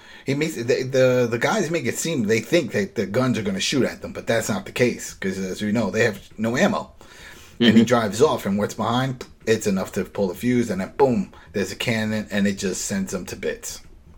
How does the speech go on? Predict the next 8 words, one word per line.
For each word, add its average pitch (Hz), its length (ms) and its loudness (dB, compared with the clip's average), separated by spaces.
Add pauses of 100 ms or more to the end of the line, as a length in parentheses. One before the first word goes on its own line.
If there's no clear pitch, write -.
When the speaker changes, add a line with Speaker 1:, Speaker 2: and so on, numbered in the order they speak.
(400)
Speaker 2:
Yep. - 280 4
Speaker 1:
They 104 160 -2
just 98 260 -6
blow 82 240 -6
to - 80 -10
bits. - 400 -16 (1500)
Um, 120 640 0 (240)
yeah, 113 360 0